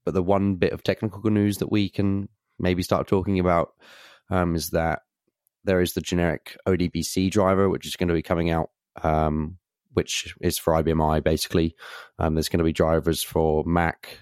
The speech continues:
Linux, and Windows that point to I B M I. There's also gonna be a driver for I B M I that talks to I B M I, um, for, oh, well, in O D B C drivers. So you can use those in P H P and Node J S and Java and so on and so forth. Um,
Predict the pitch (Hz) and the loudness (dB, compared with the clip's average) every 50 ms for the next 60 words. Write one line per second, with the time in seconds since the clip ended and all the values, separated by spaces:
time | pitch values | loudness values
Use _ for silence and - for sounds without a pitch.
0 | - - 85 82 80 - - - 80 78 87 98 104 101 98 95 95 85 82 80 | -6 -2 -2 -2 -2 -4 -6 -8 -6 -2 0 0 2 2 2 2 2 0 -2 -4
1 | - 90 90 73 - - 85 82 82 85 80 80 85 85 85 82 82 80 _ _ | -2 -2 -2 -2 0 0 0 0 2 0 0 2 2 2 2 0 0 -2 _ _
2 | - - - _ _ - 95 87 78 87 82 80 85 - 82 82 80 78 - 87 | -20 -20 -20 _ _ -8 -6 -4 -4 -4 -4 -4 -4 -4 -2 -2 -2 -2 -2 -2
3 | 78 78 - 80 78 71 80 78 - - 110 107 113 104 98 90 95 92 92 90 | -2 -2 -2 -4 -4 -4 -6 -8 -4 -2 0 2 4 4 4 4 2 2 4 2
4 | 87 85 80 80 - - 87 80 - - - 90 82 85 82 85 82 82 82 82 | 2 2 0 -2 -2 -2 -4 -4 -4 -6 -4 -2 -2 0 0 -2 0 0 0 0
5 | 80 78 80 92 _ _ _ _ _ _ _ _ _ _ - - 78 73 73 73 | 0 0 -4 -6 _ _ _ _ _ _ _ _ _ _ -12 -10 -8 -6 -6 -6
6 | 76 76 76 _ _ _ _ _ _ _ _ _ _ _ - - 82 - - 90 | -8 -10 -12 _ _ _ _ _ _ _ _ _ _ _ -4 -4 -2 0 2 0
7 | 85 71 - - 87 82 76 - - - - - 92 87 82 80 - 80 78 - | 0 0 0 -2 -2 -2 -2 -4 -8 -4 0 0 2 2 0 0 -2 -2 -2 -2
8 | 82 80 71 80 78 78 76 76 78 78 - - _ _ _ _ - - - - | -2 -2 0 0 0 0 0 0 -2 -4 -6 -10 _ _ _ _ -16 -16 -16 -14
9 | - - - - - - 92 90 - - 87 85 82 - - 85 80 78 71 76 | -16 -18 -18 -10 -2 0 0 0 2 2 2 2 2 2 0 0 0 0 0 -2
10 | 76 78 73 - - 87 82 - - - - 87 85 85 80 80 80 78 - 80 | -2 -2 -2 0 0 0 0 0 -4 0 0 2 2 2 2 2 0 0 0 0
11 | 80 80 80 78 - 78 76 73 78 73 76 78 76 76 76 76 71 69 71 69 | 2 2 0 0 -2 -4 -4 -2 -2 -2 0 0 0 0 0 0 -2 -4 -8 -12
12 | _ _ _ _ - - - 87 80 78 76 73 - 78 76 - - 95 98 90 | _ _ _ _ -12 -6 -4 -2 -2 -2 -4 -4 -4 -6 -4 0 0 0 0 0
13 | - - _ _ _ _ - - - - _ _ _ _ _ - 85 78 78 76 | -6 -16 _ _ _ _ -20 -20 -20 -20 _ _ _ _ _ -6 -4 -2 -2 -2
14 | 76 73 76 76 80 113 | -2 -4 -8 -10 -12 -18